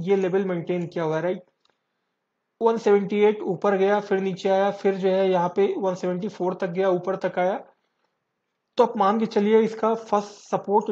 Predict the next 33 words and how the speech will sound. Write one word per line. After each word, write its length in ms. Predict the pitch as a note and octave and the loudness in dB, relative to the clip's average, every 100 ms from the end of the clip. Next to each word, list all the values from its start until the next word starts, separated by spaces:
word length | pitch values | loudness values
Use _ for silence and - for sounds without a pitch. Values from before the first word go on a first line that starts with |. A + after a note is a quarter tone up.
| F#3+ | -6
इसका 220 | - G3+ | -4 -4
जो 120 | F#3+ | 0
है 80 | F#3+ | 0
वन 200 | F#3+ G3 F#3+ | 0 0 0
सेवेंटी 460 | G3 F#3+ F#3 A3 A3+ | 0 0 0 -4 -4
फ़ाइव 320 | - F3+ F#3+ | -2 -2 -2
के 200 | - G3+ G3+ | 0 0 0
आसपास 400 | F#3 F3+ F#3 F3+ F#3 | -4 -2 -2 -2 0
जो 120 | F3+ | -2
है 100 | E3+ - - _ _ _ _ _ _ - _ | -2 -4 -16 _ _ _ _ _ _ -20 _
अच्छा 320 | G3 - C4 | -8 -4 -4
खासा 380 | A3+ G3 F#3+ G3+ | 0 -2 -2 -6
एक 100 | G3+ | -4
support 340 | - - F#3+ F#3 | -6 -4 -4 -2
मौजूद 380 | E3 D#3+ D#3+ | -4 -4 -4
है 140 | D3+ D3 _ _ - - | -4 -8 _ _ -18 2
और 100 | F#3 | 2
ऊपर 280 | G3 G#3 G3+ | 4 0 -2
की 60 | |
तरफ 220 | G3+ G#3 | -2 -4
गया 180 | F#3+ G3+ | -2 -2
तो 120 | G#3 G#3+ | -2 -4
first 340 | - G3 - | -4 -6 -2
target 360 | G3+ F3+ G3+ F#3+ | -2 0 -2 -2
होगा 200 | F3+ G3 | -2 -2
इसका 280 | F#3+ F#3+ F#3+ | -4 -4 -4
one 300 | E3 E3+ F#3 | -4 -4 -6
eighty 280 | F3+ - G#3 | -8 -10 -12
five, 380 | - E3+ G#3 - _ _ - - F3 | -4 -4 -4 -8 _ _ -20 -16 -4
one 200 | F#3 F#3 | -2 -2
eighty 200 | F3+ G#3 | -6 -4
five 320 | F3+ F#3 F#3 | -2 -2 -2
cross 240 | F#3 F3 | -2 -2